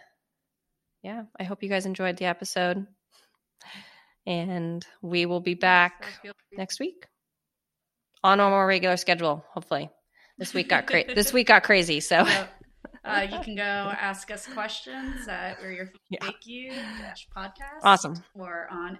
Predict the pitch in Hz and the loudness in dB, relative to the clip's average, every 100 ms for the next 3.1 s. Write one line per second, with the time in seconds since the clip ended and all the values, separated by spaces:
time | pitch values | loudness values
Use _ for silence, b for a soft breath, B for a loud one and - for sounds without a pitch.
0 | 247 - - 202 160 - _ _ - - | -14 -18 -12 -10 -10 -14 _ _ -20 -20
1 | _ _ _ 185 175 180 190 _ _ _ | _ _ _ -18 -16 -16 -18 _ _ _
2 | _ 190 185 185 - 190 190 190 196 190 | _ -18 -16 -18 -16 -14 -14 -16 -16 -14
3 | 190 | -14